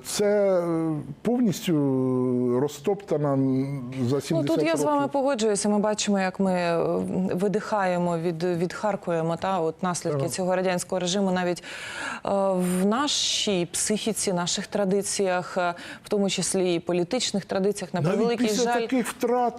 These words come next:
Speaker 1: які
Speaker 2: на-,
Speaker 1: ви
Speaker 2: навіть
Speaker 1: понесли.
Speaker 2: після цього все одно зберігаються якісь пострадянські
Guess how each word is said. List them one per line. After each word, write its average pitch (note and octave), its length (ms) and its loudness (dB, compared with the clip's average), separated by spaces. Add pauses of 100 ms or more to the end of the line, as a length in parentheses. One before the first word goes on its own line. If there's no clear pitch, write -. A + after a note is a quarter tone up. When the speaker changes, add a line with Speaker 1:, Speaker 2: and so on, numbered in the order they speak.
Speaker 1:
які G3 240 2
Speaker 2:
на-, A#3 160 2
Speaker 1:
ви - 20 2
Speaker 2:
навіть A3+ 200 2
Speaker 1:
понесли. G#3+ 200 0
Speaker 2:
після G#3+ 300 0
цього A3+ 280 0
все G#3+ 220 0
одно G#3 220 0
зберігаються F#3 1120 0 (380)
якісь F#3+ 720 0 (200)
пострадянські F#3 1300 0